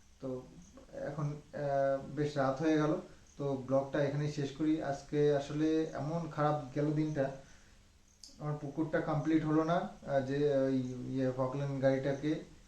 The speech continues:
আহ, নিয়ে চলে গেল। এখন কি বলবো, তাদের সাথে ঝগড়া করবো বলো? তো আর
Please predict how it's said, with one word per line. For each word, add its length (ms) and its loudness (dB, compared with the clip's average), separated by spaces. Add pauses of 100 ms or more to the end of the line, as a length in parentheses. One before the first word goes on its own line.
(280)
আহ, 240 -4
নিয়ে 220 -2
চলে 200 -2
গেল। 200 -2 (720)
এখন 240 -4 (100)
কি 320 -2
বলবো, 420 2 (300)
তাদের 180 -4
সাথে 280 0
ঝগড়া 340 4
করবো 280 4
বলো? 260 -4 (560)
তো 120 -6
আর 140 -4